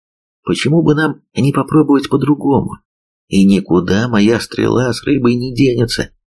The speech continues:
Я привязываю к ней бечёвку и вытаскиваю рыбу из воды,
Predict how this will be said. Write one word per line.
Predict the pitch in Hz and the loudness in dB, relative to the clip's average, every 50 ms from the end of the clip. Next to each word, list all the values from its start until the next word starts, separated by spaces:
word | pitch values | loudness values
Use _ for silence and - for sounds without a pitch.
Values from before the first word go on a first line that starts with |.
| _ _ _ _ _ _ _ | _ _ _ _ _ _ _
Я | - 123 120 120 107 | -2 0 2 2 0
привязываю | 101 - - 123 123 135 135 123 113 113 123 127 120 120 | 0 0 0 0 2 2 0 -2 -2 0 2 2 0 0
к | - | 0
ней | 135 135 131 107 | -2 -2 0 0
бечёвку | 127 123 - - 143 143 117 - - - - 92 - _ _ _ _ _ | 0 -2 0 0 0 0 0 -2 -2 -6 -6 -6 -6 _ _ _ _ _
и | - 127 | -2 0
вытаскиваю | 117 117 110 113 - 143 143 117 - - - 98 - - 110 107 | 0 0 0 0 0 0 0 0 -2 -2 -4 -2 0 2 0 2
рыбу | 120 151 151 123 - 113 | 2 0 0 2 2 0
из | 117 101 | 0 0
воды, | 110 123 131 123 127 123 107 104 104 | -2 -2 -2 0 0 0 0 -2 -4